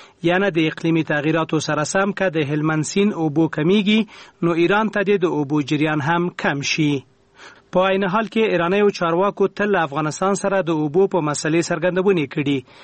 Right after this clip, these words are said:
د نوموړي هیواد جمهور رئیس حسن روحاني څه موده مخکې ویلي وو چې ایران به د اوبو په مسلې په تیره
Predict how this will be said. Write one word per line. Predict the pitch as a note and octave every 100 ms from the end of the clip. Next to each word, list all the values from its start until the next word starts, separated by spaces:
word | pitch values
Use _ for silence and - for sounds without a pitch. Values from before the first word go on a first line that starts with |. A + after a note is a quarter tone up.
| - - E3
د | D#3
نوموړي | D#3 D#3 D3+ D3
هیواد | D3 D#3+ F#3 D3
جمهور | D#3 C#3+ D3+
رئیس | D3+ F#3+ -
حسن | D#3 D3+ D3+ D3+
روحاني | D3+ C#3+ D3+ G3+ G#3
څه | - - - - F3+
موده | F3+ F3+ G#3
مخکې | G#3 - G3
ویلي | F3 G3+ G3+
وو | G3+ -
چې | F3+ D#3+
ایران | D#3+ F3+ G3+ F#3+
به | F#3+
د | D#3+ C#3+
اوبو | D3 F#3+ G3
په | F3 D3+
مسلې | C#3+ D3+ F3+ G#3+ G#3+ - - -
په | F3 F3
تیره | A3 A3